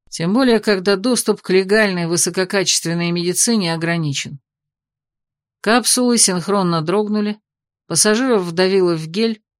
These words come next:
разведчик точил их на корабль с хорошей скоростью, не обращая внимания на причиняемый дискомфорт, как волок бы кусок астероида.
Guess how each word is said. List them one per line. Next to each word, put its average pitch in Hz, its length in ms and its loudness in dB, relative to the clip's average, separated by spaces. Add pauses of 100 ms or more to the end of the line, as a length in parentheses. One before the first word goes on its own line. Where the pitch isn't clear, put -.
(300)
разведчик 196 580 0
точил 196 360 0
их 180 140 -2
на 180 120 -4
корабль 190 400 0
с - 80 0
хорошей 185 400 -2
скоростью, 160 640 -4
не 165 100 -2
обращая 170 480 -2
внимания 170 540 -4
на 160 120 -4
причиняемый 170 720 -4
дискомфорт, 175 800 -4 (540)
как 160 240 -6
волок 196 400 0
бы 180 160 -2
кусок 185 460 -2
астероида. 160 720 -6